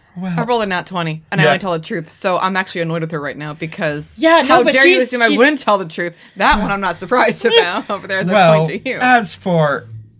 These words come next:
Speaker 1: the zone of truth, I, I figured this was an easier solution than having to put you to the chains and have to actually torture the answer I need out of you.
Speaker 2: Why
Speaker 3: But you
Speaker 2: would you
Speaker 3: enjoy that so
Speaker 2: torture
Speaker 3: much.
Speaker 2: those who are fighting for you?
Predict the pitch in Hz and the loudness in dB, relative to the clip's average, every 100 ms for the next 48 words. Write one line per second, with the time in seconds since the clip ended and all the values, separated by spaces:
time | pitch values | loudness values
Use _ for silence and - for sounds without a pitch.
0 | _ _ _ - 160 160 175 165 147 - | _ _ _ -4 0 0 2 0 0 -6
1 | 156 165 160 _ _ _ _ _ 226 233 | -6 -6 -6 _ _ _ _ _ -10 -6
2 | 269 285 359 233 226 180 170 165 156 147 | -4 -2 -2 -2 -2 0 0 0 -2 -2
3 | 143 135 - 131 131 127 143 123 127 135 | -4 -6 -6 -4 -4 -4 -6 -6 -6 -6
4 | 131 123 123 127 110 113 _ _ _ _ | -6 -6 -8 -6 -6 -8 _ _ _ _
5 | _ 175 151 135 151 120 - - - 127 | _ -4 -2 -4 -6 -8 -8 -8 -6 -6
6 | 120 113 110 110 113 110 107 107 104 95 | -6 -8 -10 -12 -14 -16 -16 -12 -10 -8
7 | 95 110 - _ _ _ _ _ _ - | -10 -12 -18 _ _ _ _ _ _ -4
8 | 160 147 - 131 113 _ _ _ - - | -4 -2 -4 -4 -6 _ _ _ -18 -6
9 | 240 240 - 160 156 175 165 160 107 110 | -4 -4 -4 -4 -2 0 0 -2 -8 -8
10 | 107 - 107 104 101 98 90 _ _ 110 | -8 -8 -8 -8 -10 -10 -12 _ _ -14
11 | 92 90 98 92 - _ 190 190 226 302 | -14 -14 -14 -14 -18 _ -8 -4 -2 -2
12 | 269 339 254 208 - 294 226 202 190 - | -2 0 2 2 2 0 0 0 0 -2
13 | 180 175 170 170 160 - 190 170 156 156 | -2 -2 -2 -6 -10 -12 -8 -4 -4 -4
14 | 160 165 208 175 160 160 156 151 151 | -4 -6 -4 -6 -8 -8 -8 -8 -10